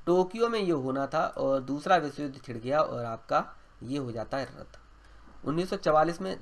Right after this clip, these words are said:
दूसरा विद्व-, विश्व युद्ध ही चल रहा था, लंदन में होना था, दूसरा विश्व युद्ध के कारण ये भी जो हो जाता है रद्द हो जाता है। उसके बाद उन्नीस सौ चालीस में सैपोरो में जो होना था आपका दूसरा विश्व युद्ध के कारण ये हो जाता है, और आपका उन्नीस सौ चवालीस में जो है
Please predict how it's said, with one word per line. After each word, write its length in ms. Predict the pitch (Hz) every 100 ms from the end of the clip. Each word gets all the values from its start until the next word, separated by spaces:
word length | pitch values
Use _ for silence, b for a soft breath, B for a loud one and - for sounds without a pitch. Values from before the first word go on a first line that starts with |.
| -
दूसरा 280 | 135 165
विद्व-, 420 | 165 165 156 165 156
विश्व 220 | 147 156
युद्ध 140 | 147
ही 80 | 165
चल 180 | 170 151
रहा 120 | 160
था, 100 | 160
लंदन 320 | 135 123 135
में 80 | 147
होना 260 | 156 151 151
था, 200 | 165 160
दूसरा 400 | 127 127 123 151
विश्व 260 | 131 131
युद्ध 120 | 143 139
के 120 | 139
कारण 220 | 131 139
ये 180 | 127 120
भी 100 | 117
जो 80 | 117
हो 100 | 113
जाता 220 | 113 -
है 140 | 113
रद्द 140 | 110 107
हो 80 |
जाता 240 | 107 113 113
है। 120 | 160 b b b b -
उसके 200 | 165 240
बाद 140 | 226
उन्नीस 240 | 196 202 208
सौ 80 |
चालीस 360 | 202 175 160 170
में 120 | 185
सैपोरो 640 | 190 - 143 - 175 196 196
में 120 | 175
जो 100 | 147
होना 260 | 120 123
था 120 | 120 135
आपका 460 | - 131 - 139
दूसरा 340 | 123 127 127 165
विश्व 260 | 143 -
युद्ध 120 | 139
के 100 | 135
कारण 220 | 131 123 120
ये 100 | 123
हो 140 | 127
जाता 260 | 123 117 113
है, 180 | 151 196 b b b -
और 120 | 151
आपका 280 | 165 165 190
उन्नीस 280 | 165 165 175
सौ 60 |
चवालीस 600 | 190 - 143 139 143 160
में 100 | 156
जो 80 | 135
है 200 | 127 180